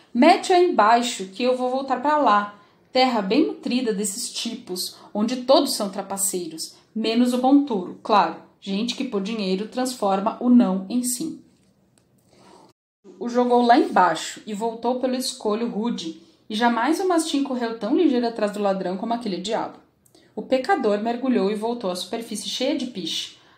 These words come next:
mas os demônios à margem gritaram-lhe: "Rosto santo aqui não! Aqui não são as águas do Sércio.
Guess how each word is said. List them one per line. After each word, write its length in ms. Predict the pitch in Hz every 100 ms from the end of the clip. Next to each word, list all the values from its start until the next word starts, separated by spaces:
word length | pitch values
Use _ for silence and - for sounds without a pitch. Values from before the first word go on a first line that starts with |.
| -
mas 220 | 202 202
os 80 | 240
demônios 460 | 294 277 226 233
à 100 | 254
margem 400 | 254 196 190 202
gritaram-lhe: 880 | 202 262 285 220 185 180 170 160 - _ _ _ _ _
"Rosto 380 | - 349 - 339
santo 340 | - 330 359
aqui 180 | 370 480
não! 440 | 554 226 185 - _ _ _ -
Aqui 380 | 175 190 - 247
não 380 | 240 226 285 539
são 300 | - 539 359
as 100 | 254
águas 320 | 247 277 277
do 80 | 339
Sércio. 640 | - 208 190 - 190